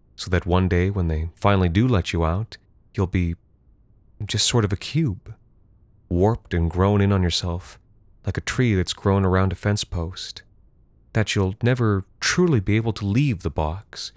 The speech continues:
because in some important way you'll have become the box. Is that right?"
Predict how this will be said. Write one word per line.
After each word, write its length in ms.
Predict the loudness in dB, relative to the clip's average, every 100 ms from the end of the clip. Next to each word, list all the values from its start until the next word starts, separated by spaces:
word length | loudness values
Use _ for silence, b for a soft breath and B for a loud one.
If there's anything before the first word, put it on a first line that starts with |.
| b -20 _ _ _ _
because 300 | -6 -2 0
in 100 | 0
some 220 | 0 2 2
important 520 | 2 2 2 0 0
way 220 | 0 0
you'll 440 | 0 0 0 -2
have 400 | -4 -4 -4 -8
become 340 | -10 -10 -10 -6
the 160 | -4 -2
box. 680 | -4 -6 -10 -16 -14 -14 -16 _ _ _ _ _ _ _ _ _ _ _ _ _ _ _ _ _ _ _ _
Is 100 | -4
that 160 | -2 0
right?" 400 | -2 -4 -8